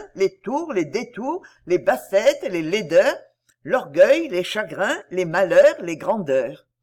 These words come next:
Tout sert, tout est mis en œuvre par ce grand ouvrier qui fait toujours infailliblement tout ce qui lui plaît.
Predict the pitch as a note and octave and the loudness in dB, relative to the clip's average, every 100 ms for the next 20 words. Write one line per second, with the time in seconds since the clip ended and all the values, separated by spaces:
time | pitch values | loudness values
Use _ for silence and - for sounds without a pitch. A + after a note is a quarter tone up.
0 | _ - _ _ _ C#4+ D4+ D4 F#3+ C#4 | _ -20 _ _ _ -6 -4 0 2 2
1 | D4+ - D4+ C#4 A#3 G#3+ F3+ D3 E3+ C#4 | -2 -8 -6 -6 -6 -4 -4 -2 -2 0
2 | C#4+ C#4 - D#3 A#2+ G#3+ D4+ C4 E3 D3+ | -2 -4 -6 -8 -8 -8 -6 -8 -6 -4
3 | D3 A3 F#4 _ _ _ G3+ G3 - D4+ | -2 -4 -6 _ _ _ -6 -6 -6 -8
4 | D4 A#3+ D3 D3 - C#4+ A3+ F3 E3+ D#3 | -6 -6 -8 -6 -2 -2 -2 -4 -4 -4
5 | C#4 E4 - E4 F4+ C4+ G#3 E3+ - C3+ | -6 -8 -8 -8 -6 -8 -8 -8 -8 -8
6 | C3 C#3 | -8 -8